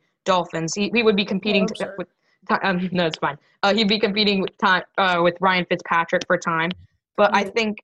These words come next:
Speaker 1: um, Tua, Tua's, I just don't know if he can overcome his injury risk. Even without the injury that ended his season last year at Alabama, I think he's had various injuries throughout his college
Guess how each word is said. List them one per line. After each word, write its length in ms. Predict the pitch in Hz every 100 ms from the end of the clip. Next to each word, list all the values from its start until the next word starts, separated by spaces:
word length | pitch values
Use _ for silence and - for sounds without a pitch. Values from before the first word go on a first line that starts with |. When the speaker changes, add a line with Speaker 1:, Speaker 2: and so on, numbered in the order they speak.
| -
Speaker 1:
um, 440 | 214 202 185 175 - _ _
Tua, 220 | 294 294 -
Tua's, 400 | - 311 311 262 -
I 120 | 269
just 280 | - 339 -
don't 180 | 311 247
know 120 | 262
if 60 |
he 100 | 254
can 120 | 240 226
overcome 340 | 226 220 233
his 100 | 220
injury 320 | 220 214 226
risk. 240 | 196 160 - _ _ -
Even 220 | 247 285
without 340 | 240 214 233
the 60 | 233
injury 380 | 202 208 220 214
that 200 | 190 -
ended 200 | 202 190
his 200 | 196 190
season 340 | 214 208 202
last 340 | 190 180 180 196
year 100 | 185
at 80 | 180
Alabama, 560 | 190 180 190 196 180 - _ -
I 80 | 240
think 160 | 247
he's 120 | 247 247
had 220 | 240 185
various 320 | 247 254 240
injuries 320 | 226 214 214
throughout 260 | 214 220 226
his 120 | 220
college 340 | - 196 190